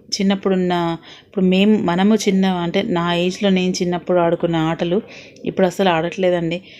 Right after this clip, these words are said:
ఈ మొబైల్స్ వచ్చిన తర్వాత ఇంకా దారుణం అయిపోయింది. అసలు కాలు బయట పెడతలేరు పిల్లలు. ముందైతే మేము మంచిగా గైడ్-, బయట, ఉమ్, దాన్ని ఏమంటారు, వాకిట్లో గంటలు గంటలు ఆడుకునేదన్నమాట.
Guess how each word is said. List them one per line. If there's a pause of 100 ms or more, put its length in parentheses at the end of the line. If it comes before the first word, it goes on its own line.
(180)
ఈ
మొబైల్స్
వచ్చిన
తర్వాత
ఇంకా
దారుణం
అయిపోయింది. (380)
అసలు
కాలు
బయట
పెడతలేరు (500)
పిల్లలు. (500)
ముందైతే
మేము
మంచిగా
గైడ్-,
బయట,
ఉమ్,
దాన్ని
ఏమంటారు, (460)
వాకిట్లో
గంటలు
గంటలు
ఆడుకునేదన్నమాట.